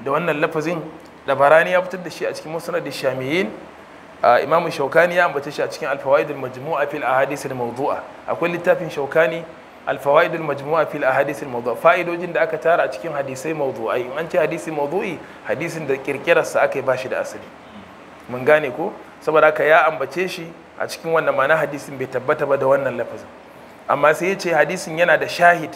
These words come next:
wanda Hakim ya inganta, shine faɗin manzon Allah, "Kuntu nabiyyan wa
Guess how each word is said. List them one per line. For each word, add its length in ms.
wanda 280
Hakim 380
ya 140
inganta, 480
shine 280
faɗin 280
manzon 460
Allah, 340
"Kuntu 320
nabiyyan 480
wa 160